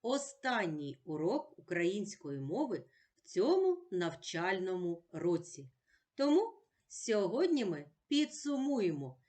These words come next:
і трошечки пограємо. Для початку виконаємо дихальні вправи. Уяви, що у тебе в животику знаходиться повітряна кулька.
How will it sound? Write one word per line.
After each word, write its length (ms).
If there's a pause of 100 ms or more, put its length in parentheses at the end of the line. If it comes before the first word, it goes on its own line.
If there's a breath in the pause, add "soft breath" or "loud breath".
(180)
і 180
трошечки 920 (140)
пограємо. 1000 (3750)
Для 260
початку 680
виконаємо 840
дихальні 720
вправи. 600 (460)
Уяви, 560
що 300
у 60
тебе 380
в 60
животику 680
знаходиться 1000
повітряна 640
кулька. 480